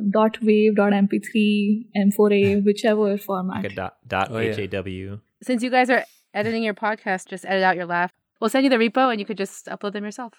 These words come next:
Speaker 4: to the
Speaker 3: That
Speaker 4: repo.
Speaker 3: sounds good.
Speaker 1: <laughs>
Speaker 2: That's great.
Speaker 3: Send those laughs. What did GitHub have? That thing where they buried a bunch of, uh, data under a mountain somewhere?
Speaker 1: Oh, I have some code up there.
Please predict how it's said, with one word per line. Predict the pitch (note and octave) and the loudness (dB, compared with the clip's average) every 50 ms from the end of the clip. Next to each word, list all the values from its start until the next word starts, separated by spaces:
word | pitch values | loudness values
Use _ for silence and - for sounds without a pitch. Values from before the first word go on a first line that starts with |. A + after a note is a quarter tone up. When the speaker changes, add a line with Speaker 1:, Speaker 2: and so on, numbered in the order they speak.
| _ | _
Speaker 4:
to | - F#3+ | -16 -14
the | F3+ | -10
Speaker 3:
That | F3+ G3+ | -10 -10
Speaker 4:
repo. | - | -6
Speaker 3:
sounds | - B2 A#2+ A#2 | -6 -6 -6 -6
good. | A#2+ A#2 A2+ A#2 A#2 A2+ - _ - - - - - - - - - | -6 -4 -4 -4 -4 -8 -16 _ -14 -10 -8 -8 -8 -10 -12 -8 -4
Speaker 1:
<laughs> | C4+ - - - A#3+ - - C4 A#3+ - _ - | -4 -4 -2 -2 -4 -2 -2 -6 -10 -10 _ -16
Speaker 2:
That's | F2+ - - | -16 -14 -14
great. | - F2+ F2+ - _ _ - | -14 -14 -14 -14 _ _ -18
Speaker 3:
Send | - - - A#2+ A#2 A2+ | -12 -4 -2 -2 -2 0
those | A2+ A2+ G#2+ G#2+ | -2 -4 -4 -2
laughs. | G#2+ G#2+ G#2+ G#2+ G#2+ A2 - - - | 0 0 2 2 0 -2 -4 -14 -10
What | C#3+ C3+ | -8 -6
did | D3+ D3 C#3 | -6 -4 -2
GitHub | C#3 C3 B2 B2+ B2+ A#2+ | -2 0 0 0 0 0
have? | B2 B2+ B2 A#2 | 0 0 0 0
That | A2+ G#2+ G2+ - | -2 -6 -6 -4
thing | - A2+ A2+ | -6 -6 -4
where | A2 G#2+ | -2 -2
they | G#2+ G#2 G2 | -2 -4 -4
buried | G2 F#2+ G2+ G#2 G#2+ G#2+ G#2+ G#2+ | -2 -2 -2 0 0 0 -2 -2
a | |
bunch | G2 G#2 G#2 G2+ - - | -2 -4 -6 -6 -6 -6
of, | G2+ G2 F#2+ G2+ | -6 -6 -6 -4
uh, | G2 F#2+ F#2+ F#2 | -6 -6 -6 -8
data | F#2 F#2 G2 G2+ G2+ G#2 G2+ | -8 -6 -4 -4 -2 -2 -4
under | G2+ G2+ G2+ G2 G2 | -4 -6 -6 -8 -8
a | |
mountain | F#2+ F#2+ G2 G2 - - A#2 G#2+ | -6 -6 -6 -6 -6 -8 -10 -10
somewhere? | - - A2+ A2 A2+ A2 A2+ A#2 A#2 _ _ _ _ _ _ - - | -8 -8 -8 -6 -6 -6 -6 -6 -8 _ _ _ _ _ _ -2 0
Speaker 1:
Oh, | A#3 G#3 G3+ G3+ G3+ G3+ G3+ G3+ G3 F#3+ F#3+ F#3 F#3 F3+ F3+ F#3+ G#3 - _ _ _ _ _ _ _ - | 2 4 6 6 6 6 6 4 2 2 0 -2 -4 -4 -6 -8 -10 -12 _ _ _ _ _ _ _ 0
I | G#3 G3+ | 0 2
have | G#3+ A#3 A#3+ | 2 2 2
some | - C4+ B3+ B3 | 2 2 2 2
code | - - G#3 G3+ G3 | 4 6 6 6 6
up | F#3+ F#3 F3+ | 4 2 2
there. | - F#3 G3+ C4 | 2 2 2 2